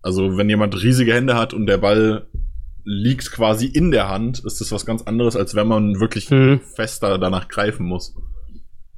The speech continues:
Speaker 2: Ja, ja, und, und, und ist ja auch eine kuriose, äh, Sache so ein bisschen mit, mit, äh, Drew Brees und Russell Wilson, zwei der kleinsten Quarterbacks in der N F L, haben mit die größten Hände. Also ich glaube, nur Dak Prescott hat noch größere Hände von,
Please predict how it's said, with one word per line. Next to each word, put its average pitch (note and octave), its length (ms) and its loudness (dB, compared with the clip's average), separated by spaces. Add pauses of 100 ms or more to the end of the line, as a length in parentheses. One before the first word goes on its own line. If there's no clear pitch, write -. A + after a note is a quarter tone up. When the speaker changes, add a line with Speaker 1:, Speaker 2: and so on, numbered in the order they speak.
(280)
Speaker 2:
Ja, C#3+ 460 6
ja, C3+ 200 6
und, C3 160 2
und, D3 200 4
und C3+ 180 4
ist B2+ 80 4
ja C3 80 4
auch - 180 -2 (380)
eine C#3+ 160 2
kuriose, E3 680 8 (140)
äh, D3 140 2
Sache D3+ 180 2
so D#3 80 2
ein D3 60 4
bisschen D3+ 200 4
mit, C3+ 160 4
mit, C3+ 160 2 (220)
äh, C#3 140 4
Drew C#3 160 4
Brees D#3+ 280 6
und C#3 100 4
Russell C3+ 260 2
Wilson, D3+ 280 4
zwei C3+ 220 2
der C3 120 2
kleinsten D#3 640 4 (460)
Quarterbacks D3+ 360 4
in D3 40 4
der C#3+ 60 4
N C#3 60 4
F - 140 2
L, C#3 120 6
haben C#3 300 4
mit C#3+ 240 2
die C3+ 60 4
größten C#3+ 300 4
Hände. A#2 280 0 (360)
Also B2 160 2
ich A#2+ 60 2
glaube, C#3 300 4
nur D#3+ 280 8
Dak D3 220 0
Prescott D#3 400 2
hat - 160 0
noch C#3+ 160 2
größere C#3+ 380 2
Hände B2 180 2
von, B2 380 4